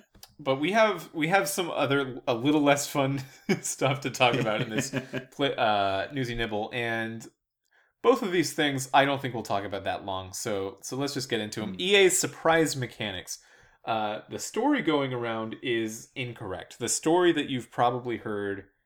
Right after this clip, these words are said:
Speaker 2: in headlines or, or, or just, like, people talking kind of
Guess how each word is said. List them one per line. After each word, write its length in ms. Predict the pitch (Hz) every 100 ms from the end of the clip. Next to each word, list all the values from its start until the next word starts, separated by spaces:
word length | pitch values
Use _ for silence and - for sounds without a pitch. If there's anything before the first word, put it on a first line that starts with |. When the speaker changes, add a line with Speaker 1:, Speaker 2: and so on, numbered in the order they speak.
| _ _ _
Speaker 2:
in 120 | 110 98
headlines 760 | 123 131 123 123 117 117 110
or, 120 | 117
or, 300 | 110 113 107
or 220 | - 107 101
just, 180 | 104 104
like, 160 | 101
people 400 | - 113 107 104
talking 680 | 98 120 104 104 98 95 76
kind 220 | - 110
of 180 | 98 95